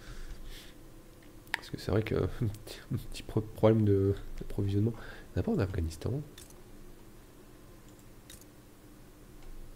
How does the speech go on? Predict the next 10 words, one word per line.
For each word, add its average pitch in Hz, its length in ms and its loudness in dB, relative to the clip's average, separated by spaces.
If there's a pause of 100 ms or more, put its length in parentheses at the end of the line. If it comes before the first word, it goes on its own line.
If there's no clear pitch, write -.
(1300)
Non. 82 240 2 (600)
C'était - 180 -8
où ? - 80 -4
C'était - 240 -10
chez - 180 -6
les - 60 -4
Sindh ? - 280 -4 (1000)
Pendjab ? 98 480 0 (1500)
Non. 87 280 0 (1300)
Balochistan ? - 560 -4